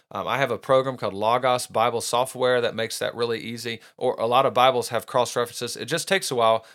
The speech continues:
with your physical Bible 'cause you're having to look at really tiny print and then flip over to that verse and then flip back. And so it, it can take some time, but cross references are so important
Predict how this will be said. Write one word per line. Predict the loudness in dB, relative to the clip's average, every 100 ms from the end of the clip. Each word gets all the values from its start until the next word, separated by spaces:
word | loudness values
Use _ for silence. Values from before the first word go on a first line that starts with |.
| _
with | -4 -2
your | -2
physical | 0 -2 0 -2
Bible | 4 4 4
'cause | -2 -4 -2
you're | -2
having | -2
to |
look | -4 -4 -4
at | -2
really | -2 -2
tiny | -2 -4 -4
print | -4 -4 -4 -10 -10
and | -4 -4
then |
flip | -2 -4 2
over | 2 4
to | 0
that | 0 0
verse | 0 -2 -2
and | -8
then | -10
flip | -6 -4 -2
back. | 0 0 -4
And | -10 -14 -20 -4
so | 0 2 2
it, | 0
it | 0 -2
can | -4 -4
take | -4 -4
some | -8
time, | -2 -2 0
but | 0 0
cross | 2 2 2
references | 0 0 -4 -8 -6
are | -4 -4
so | -2 2 4 2
important | -2 -4 -2 -2 -4